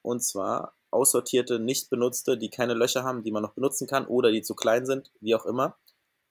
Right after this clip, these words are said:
Und die Jungs sammeln die Schuhe mit ihren Partnern und dann schicken sie die Schuhe nach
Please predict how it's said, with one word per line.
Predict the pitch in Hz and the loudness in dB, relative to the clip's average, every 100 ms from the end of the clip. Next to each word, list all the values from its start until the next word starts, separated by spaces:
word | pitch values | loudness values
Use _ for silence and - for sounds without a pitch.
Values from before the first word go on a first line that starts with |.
| _ | _
Und | - 127 120 | -2 -2 0
die | 123 | 2
Jungs | 127 160 - - | 2 2 -4 -6
sammeln | 101 120 143 | 0 0 0
die | 143 | 0
Schuhe | - 156 160 196 - _ _ _ _ _ _ - | -2 2 2 2 -2 _ _ _ _ _ _ -8
mit | 120 | -2
ihren | 117 120 | 0 0
Partnern | 117 117 117 147 143 | 6 6 6 4 2
und | - 123 - _ - | 0 -2 -4 _ 2
dann | 120 123 127 123 | 4 4 2 -2
schicken | - 147 160 | -2 0 0
sie | 143 | 0
die | 147 | -2
Schuhe | 139 - 101 101 123 | -4 -2 2 2 2
nach | 107 123 | 0 -2